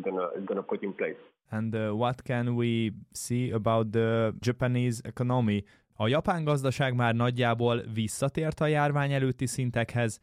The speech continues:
Speaker 2: vagy még mindig komoly nehézségekkel, komoly kihívásokkal küzd? Or there are a lot of, uh, difficulties still?
Speaker 1: I think there's still a lot of difficulties. If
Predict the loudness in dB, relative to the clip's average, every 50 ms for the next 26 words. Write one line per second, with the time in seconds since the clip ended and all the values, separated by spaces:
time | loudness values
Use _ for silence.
0 | _ _ _ _ -4 -2 0 0 2 0 0 0 0 -2 0 0 0 -2 0 -2
1 | 0 2 2 2 2 2 2 2 0 0 -2 -2 -2 -2 -2 0 -2 -2 -4 -2
2 | -2 0 2 2 0 -2 -4 -4 -2 0 0 0 -2 -2 -4 -4 -4 -4 -4 -4
3 | -6 -6 -6 -6 -8 -8 -6 -4 -4 -4 -4 -2 -4 -4 -4 -4 -6 -10 -16 _
4 | _ _ _ -4 0 2 2 4 4 2 2 0 -2 0 0 0 2 2 2 2
5 | 2 2 2 2 0 -2 0 -2 0 0 0 0 0 -2 -2 -2 -4 -2 0 -2
6 | -2 0 -2 -2 -4 -4 -6 -8 -10 -10 -8 -4 -4 -2 -2 -4 -6 _ -4 -4
7 | -2 0 -2 0 0 0 -2 -2 -4 -4 -2 0 0 0 0 -2 -4 -4 -6 -8
8 | -6 -6 -8 -6 -4 -6 -4 -4 -4 -4 -4 -6 -8 -8 -6 -6 -4